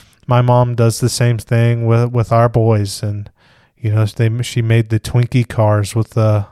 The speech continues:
with the Peeps rabbits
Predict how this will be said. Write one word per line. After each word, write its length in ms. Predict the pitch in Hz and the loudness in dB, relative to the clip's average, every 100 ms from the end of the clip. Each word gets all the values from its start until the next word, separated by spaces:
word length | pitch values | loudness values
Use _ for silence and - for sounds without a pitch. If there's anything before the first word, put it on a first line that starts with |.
| - | -6
with 200 | 117 - | -4 -4
the 80 | 110 | -4
Peeps 600 | - 117 107 - - - _ - _ _ 113 | -2 -2 -2 -8 -8 -10 _ -20 _ _ -4
rabbits 680 | 110 110 110 - - - | 0 0 -2 -4 -8 -10